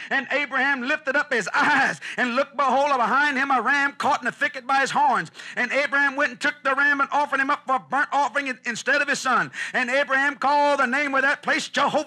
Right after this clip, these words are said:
Jireh. And it is said to this day, 'In the mount of the Lord it shall be seen.' And the angel of the Lord called unto Abraham out of heaven the second time.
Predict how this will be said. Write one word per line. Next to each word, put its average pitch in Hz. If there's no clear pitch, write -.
Jireh. 247
And 240
it 277
is 285
said 277
to 247
this 262
day, 277
'In 247
the 220
mount 262
of 254
the 226
Lord 285
it 277
shall 277
be 269
seen.' 226
And 247
the 240
angel 285
of 262
the 262
Lord 277
called 285
unto 262
Abraham 285
out 269
of 254
heaven 277
the 277
second 277
time. 190